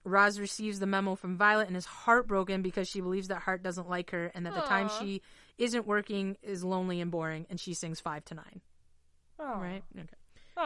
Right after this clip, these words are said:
Speaker 1: Um,
Speaker 2: Roz. Roz, also, we gotta have, we gotta have better taste in men, also.
Speaker 1: Well, I'll tell you, though, it's a very funny scene where they're like, "We're send-,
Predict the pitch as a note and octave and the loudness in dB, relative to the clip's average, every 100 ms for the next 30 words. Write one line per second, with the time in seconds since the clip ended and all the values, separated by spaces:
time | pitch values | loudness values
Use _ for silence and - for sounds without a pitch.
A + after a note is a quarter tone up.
0 | A3+ G#3 G#3 G3+ G3+ D#3+ - - _ _ | 4 4 4 2 -2 -6 -14 -20 _ _
1 | _ _ _ C#4 D4 B3+ D4+ D4+ C#4 G#3+ | _ _ _ 2 2 2 -2 -2 -6 -8
2 | D4 C#4+ B3 A3 F#3 - - A#3 A3+ F3+ | -6 -4 -4 -4 -8 -10 -12 -4 -4 -4
3 | D3+ D3 C#3 - C3+ C3 - C3 C3 C3+ | -8 -8 -8 -10 -10 -10 -12 -10 -10 -10
4 | C3+ D3+ D3+ - C#3+ C#4+ C#4+ C4+ C4 C#4+ | -10 -8 -8 -8 0 10 12 12 8 4
5 | C#4 A3 G3 F#3+ G3 G3+ G3 F#3+ F#3 F3+ | 4 4 2 0 0 2 2 2 0 0
6 | - F3+ F3 E3+ F3+ E3+ E3+ F3+ G#3+ | 0 0 0 0 0 0 0 0 0